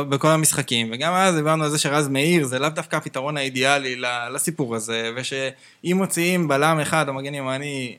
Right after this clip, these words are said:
אחד מההרכב, יש שם איזשהו אישו, זה, זה תמיד ריחף, ומכבי חיפה כן נמצאת באיזושהי עונה שאנחנו מבינים את הסיטואציה שזה איזושהי הזדמנות, ואני כן חושב שבמקום הזה היה, היה צפי לאולי להתעלות ולעשות את המהלך הזה.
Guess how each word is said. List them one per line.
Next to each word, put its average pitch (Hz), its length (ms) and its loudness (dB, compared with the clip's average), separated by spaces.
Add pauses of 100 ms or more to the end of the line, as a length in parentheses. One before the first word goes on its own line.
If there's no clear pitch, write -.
אחד 139 360 -2
מההרכב, 127 600 -4
יש 151 180 -6
שם 233 180 -4
איזשהו 233 260 -6
אישו, 170 420 -4
זה, 127 180 -8
זה 127 140 -12
תמיד 175 340 -8
ריחף, 196 400 -4 (480)
ומכבי 127 960 -6
חיפה 175 220 0
כן 196 160 4
נמצאת 196 280 4
באיזושהי 170 340 4
עונה 151 400 6
שאנחנו 127 560 -2 (340)
מבינים 147 360 2
את 196 60 0
הסיטואציה 170 600 2
שזה 135 240 -2
איזושהי 151 260 2
הזדמנות, 147 880 2 (120)
ואני 131 460 -6
כן 175 200 -2
חושב 170 360 -2
שבמקום 160 680 -4
הזה 147 180 -4
היה, 135 480 -2
היה 135 220 -2
צפי 147 460 -4
לאולי 123 600 0
להתעלות 123 600 -6
ולעשות 113 360 -12
את - 40 -16
המהלך 135 360 -6
הזה. 180 120 -4